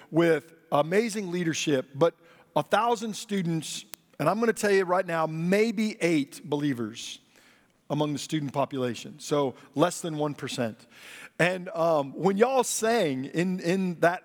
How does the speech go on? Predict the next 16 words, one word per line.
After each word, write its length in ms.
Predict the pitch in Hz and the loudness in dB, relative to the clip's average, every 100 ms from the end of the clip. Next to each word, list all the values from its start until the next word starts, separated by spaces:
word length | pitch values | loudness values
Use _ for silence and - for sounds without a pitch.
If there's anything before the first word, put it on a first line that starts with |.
| _ | _
assembly, 880 | 147 - - 208 214 156 127 113 117 - - - - - | -6 -2 2 2 2 0 0 -2 -6 -12 -18 -18 -8 0
um, 500 | 160 156 139 123 113 - - _ - | 2 4 0 -4 -10 -16 -20 _ -4
well, 80 | |
first 240 | 147 233 202 | 0 0 2
of 40 | |
all, 100 | 202 | 0
you 140 | 180 175 | 0 -4
can, 220 | 175 185 | -6 -2
you 120 | 170 | -2
can 140 | 180 165 | 0 0
hear 200 | 208 202 | 2 2
a 60 | |
pin 240 | 160 185 175 | 2 -4 0
drop 260 | 170 160 | 0 0
anyway 240 | 175 170 160 | -2 0 0
because 480 | 147 - 156 127 | 0 0 0 -2